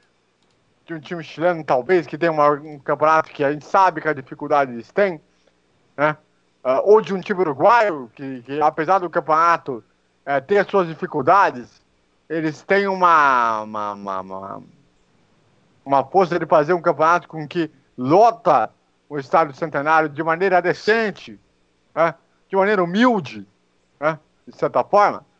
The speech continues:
Então, quando tem jogo de time argentino, com todo respeito, não dá pra engolir, não. Não dá pra engolir. Querer forçar uma ideia de que, olha, Boca e River é o jogo do século.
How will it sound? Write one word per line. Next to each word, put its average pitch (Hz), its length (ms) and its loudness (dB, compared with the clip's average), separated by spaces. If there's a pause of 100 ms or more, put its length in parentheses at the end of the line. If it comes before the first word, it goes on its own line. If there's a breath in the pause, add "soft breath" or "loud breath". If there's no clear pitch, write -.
(680)
Então, 359 120 -6
quando 427 200 2
tem 370 140 0
jogo 302 180 2
de 220 100 -10
time 233 160 -2
argentino, 208 540 -2
com 254 80 -6
todo 349 200 2
respeito, 294 540 0
não 330 140 -2
dá 311 140 4
pra 320 140 0
engolir, 285 320 -4
não. 247 380 2 (1700)
Não 370 100 -14
dá 359 200 4
pra 359 140 0
engolir. 120 320 -8 (1400)
Querer 269 260 0
forçar 262 440 2
uma 240 140 -2
ideia 185 520 2 (360)
de 190 100 -10
que, 226 240 -4
olha, 139 680 0 (500)
Boca 220 300 2
e 160 60 -2
River 147 600 -2
é 120 80 -6
o 139 60 -2
jogo 160 220 0
do 214 60 2
século. 123 560 -2